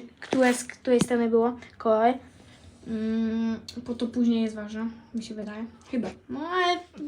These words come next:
no, zróbcie tak na pewno. A tu jest nawet podpisane, widzicie? Ty. Zajebiście. Yy,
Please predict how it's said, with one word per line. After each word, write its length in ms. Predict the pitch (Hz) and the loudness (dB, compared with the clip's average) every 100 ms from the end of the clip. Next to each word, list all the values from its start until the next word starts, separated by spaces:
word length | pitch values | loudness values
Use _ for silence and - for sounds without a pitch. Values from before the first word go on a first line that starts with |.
| 349 | 2
no, 320 | 381 311 233 - - _ - | 4 6 4 -4 -14 _ -6
zróbcie 380 | 370 370 - 226 | 6 6 6 -6
tak 160 | 226 | -6
na 80 | 233 | -8
pewno. 220 | 226 220 - - - | -6 -8 -10 -18 -6
A 80 | 302 | 10
tu 60 | 370 | 12
jest 120 | 370 | 12
nawet 220 | 370 - | 8 6
podpisane, 540 | - - - 262 220 | 0 -2 -2 0 2
widzicie? 340 | 226 240 247 415 - - _ _ _ _ | 0 -2 -2 -4 -4 -16 _ _ _ _
Ty. 280 | - 226 220 - _ _ _ | 2 2 2 -14 _ _ _
Zajebiście. 420 | 294 294 240 233 208 - - - - - | 0 2 2 -2 -8 -12 -18 -20 -20 -16
Yy, 520 | 269 269 269 269 277 | -4 -2 0 0 -2